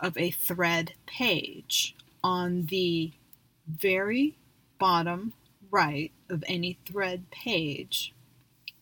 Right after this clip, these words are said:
there is a little tab. It's not a tab.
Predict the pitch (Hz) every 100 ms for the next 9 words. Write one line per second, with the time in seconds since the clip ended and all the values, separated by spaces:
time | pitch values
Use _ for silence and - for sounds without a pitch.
0 | - 196 190 - - 170 151 151 - -
1 | - _ _ _ _ 185 180 175 190 190
2 | 233 262 - _ _ _ _ _ _ _
3 | _ _ _ _ _ _ - - 226 214
4 | 160 - 175 - 208 151 - 143